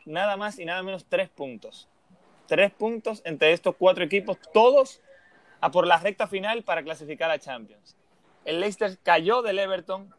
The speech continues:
el Chelsea cayó del West Ham tres por dos,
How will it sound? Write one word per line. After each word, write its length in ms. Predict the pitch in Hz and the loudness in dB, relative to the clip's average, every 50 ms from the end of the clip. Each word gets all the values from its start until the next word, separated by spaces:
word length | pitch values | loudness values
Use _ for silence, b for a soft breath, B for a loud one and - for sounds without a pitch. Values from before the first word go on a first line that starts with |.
| _ _ _ _ _ _ _ - | _ _ _ _ _ _ _ -14
el 200 | 151 151 147 135 | -12 -12 -10 -6
Chelsea 340 | - 185 190 190 170 - 170 | -4 -4 -4 -4 -6 -8 -2
cayó 240 | - 156 156 175 196 | -2 -2 -2 -2 -2
del 100 | 202 196 | -2 -2
West 240 | 190 196 190 170 | -2 -2 -2 -4
Ham 140 | 180 180 170 | -6 -12 -10
tres 240 | 147 - 175 196 190 | -6 -4 -4 -4 -4
por 220 | - 180 180 165 | -2 -2 -2 0
dos, 420 | 151 151 143 156 - - - - | 0 -4 -6 -6 -8 -14 -20 -20